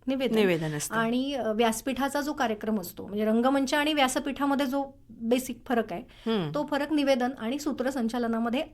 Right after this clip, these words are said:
Speaker 1: आपोआपच येतो.
Speaker 2: हो, बरोबर.
Speaker 1: म्हणजे दोन गाण्यांच्या मध्ये काय बोलायचं, किती बोलायचं आणि दोन वक्त्यांच्या मध्ये काय बोलायचं आणि
Speaker 2: हम्म.
Speaker 1: किती बोलायचं, ह्याच्यात बोलण्याच्या लांबीचा फरक राहतो,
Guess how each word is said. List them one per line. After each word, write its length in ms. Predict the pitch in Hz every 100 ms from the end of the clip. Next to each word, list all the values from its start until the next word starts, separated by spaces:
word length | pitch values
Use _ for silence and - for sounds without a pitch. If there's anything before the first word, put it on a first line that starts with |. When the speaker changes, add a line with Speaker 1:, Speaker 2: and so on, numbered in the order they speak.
| -
Speaker 1:
आपोआपच 540 | - - 349 370 403 -
येतो. 320 | 170 160 - -
Speaker 2:
हो, 320 | - 233 156
बरोबर. 400 | 160 185 160 147
Speaker 1:
म्हणजे 180 | 240 226
दोन 240 | 254 269 285
गाण्यांच्या 480 | 254 247 269 254
मध्ये 320 | 285 247 285 302 - - - -
काय 180 | 262 294
बोलायचं, 520 | 254 226 190 190 202
किती 300 | 202 233 277
बोलायचं 480 | 240 196 175 170 160 175 _ _ -
आणि 360 | 226 226 277
दोन 440 | 294 220 254 285 302 -
वक्त्यांच्या 680 | 233 240 - 311 311 311 349
मध्ये 280 | 320 285 262
काय 260 | 294 262 254
बोलायचं 480 | 233 226 202 208
आणि 180 | 277 269
Speaker 2:
हम्म. 80 | 196
Speaker 1:
किती 200 | 165 247
बोलायचं, 500 | 196 175 160 160 190 180 - -
ह्याच्यात 560 | 220 240 233 - 302 311 - _ _ -
बोलण्याच्या 540 | 226 254 254 269 285 302
लांबीचा 480 | 226 226 247 262
फरक 320 | 277 247 226 233
राहतो, 340 | 208 -